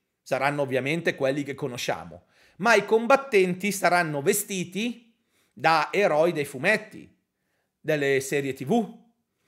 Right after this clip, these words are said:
dei film iconici e da personaggi della cultura nerd. Potremmo avere, adesso non lo so, ma Goku, Jack Sparrow, potremmo avere Saitama, potrebbe esserci Rufy o Rubber per chi segue, eh,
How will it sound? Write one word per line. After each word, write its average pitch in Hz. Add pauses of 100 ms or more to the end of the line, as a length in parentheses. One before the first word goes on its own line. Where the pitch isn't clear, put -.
(240)
dei 160
film 165
iconici 180 (640)
e 214
da 190
personaggi 190
della 220
cultura 139
nerd. 127 (320)
Potremmo 160
avere, 160
adesso 175
non 131
lo 127
so, 165
ma 113
Goku, 117 (380)
Jack 131
Sparrow, 135 (380)
potremmo 151
avere 156
Saitama, 135 (240)
potrebbe 156
esserci 147
Rufy 135
o 113
Rubber 117
per 98
chi 120
segue, 113
eh, 107